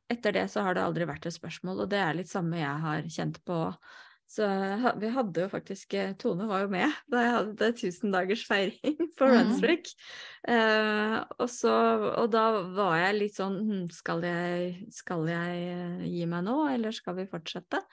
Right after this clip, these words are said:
Speaker 1: Og så valgte jeg å fortsette sånn inntil videre, bare for å se, og så har jeg liksom, ja, bare fortsatt etter det, og har ikke da hatt disse store bølgedalene, og har ikke hatt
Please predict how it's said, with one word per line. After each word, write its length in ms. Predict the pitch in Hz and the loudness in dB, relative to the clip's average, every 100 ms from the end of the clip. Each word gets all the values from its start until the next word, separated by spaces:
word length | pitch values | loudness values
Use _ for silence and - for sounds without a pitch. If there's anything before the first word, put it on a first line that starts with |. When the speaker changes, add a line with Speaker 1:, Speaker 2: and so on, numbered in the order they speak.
| - - - - - _ | -20 -18 -18 -18 -20 _
Speaker 1:
Og 80 | 294 | -10
så 160 | - 226 | -2 0
valgte 280 | 208 185 - | 0 0 -2
jeg 120 | 202 | 0
å 140 | 180 | -2
fortsette 400 | 170 180 175 220 | -2 -4 -2 -4
sånn 200 | 220 196 | -2 -2
inntil 340 | 196 185 214 208 | 0 0 0 2
videre, 340 | 214 165 202 | 4 4 2
bare 160 | 214 208 | 2 0
for 120 | - | -2
å 100 | 220 | -4
se, 200 | - 233 311 349 - | 0 2 2 2 -2
og 100 | 302 | -4
så 160 | - 269 | 0 2
har 300 | 220 185 196 | 2 2 -2
jeg 100 | 208 | -4
liksom, 320 | 208 202 196 _ _ | -4 -4 -6 _ _
ja, 120 | - 233 - 277 | -4 -4 -8 -2
bare 160 | 247 220 | 0 0
fortsatt 380 | 185 - 233 254 | -4 -4 -4 -2
etter 300 | 240 208 220 | -4 -2 0
det, 220 | 196 185 | 0 0
og 220 | 202 208 | 0 0
har 160 | 196 170 | 0 -2
ikke 280 | 175 - 202 | -4 -6 0
da 300 | 185 185 185 - - - - | 0 0 -4 -14 -20 -20 -2
hatt 300 | 233 247 - | -2 -2 -4
disse 260 | 330 - 196 190 190 196 | -4 0 -2 0 -2 -2
store 400 | - 208 180 180 | -2 0 2 0
bølgedalene, 920 | 175 185 160 151 151 143 156 160 160 170 | 0 0 -2 -2 0 0 0 0 0 -2
og 40 | |
har 140 | 175 156 | -4 -6
ikke 200 | 160 170 | -6 -6
hatt 200 | - | -6